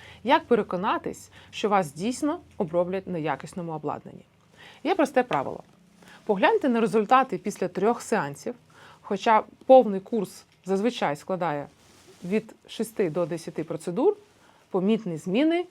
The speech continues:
мають бути вже після перших трьох. Якщо ви не бачите зменшення волосся чи жодного прогресу, швидше за все, апарат не дає потрібної потужності для ефективного руйнування фолікулів.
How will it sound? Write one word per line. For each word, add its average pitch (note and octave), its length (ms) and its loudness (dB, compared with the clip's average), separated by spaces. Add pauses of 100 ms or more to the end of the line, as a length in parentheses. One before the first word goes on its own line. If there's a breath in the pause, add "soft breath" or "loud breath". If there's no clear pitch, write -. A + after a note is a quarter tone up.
мають F#3 300 0
бути E3 240 -6
вже F#3+ 340 -2
після F3 300 -10
перших D3+ 400 -4
трьох. - 320 -12 (600 loud breath)
Якщо - 280 0
ви C#4+ 100 4
не A3 120 2
бачите E3+ 640 -4
зменшення G3 600 -2
волосся D#3+ 500 -6 (140)
чи - 140 -8
жодного B3 480 4
прогресу, F3+ 640 -4 (640 loud breath)
швидше D#4 340 2
за G3+ 120 2
все, F4 340 0 (100)
апарат A3+ 460 4
не A#3 200 0
дає G#3+ 420 0 (120)
потрібної F#3+ 460 -2
потужності A3+ 720 -4 (140)
для G3 320 0
ефективного B3+ 840 0 (140)
руйнування F#3+ 800 -6 (180)
фолікулів. C#3+ 440 -8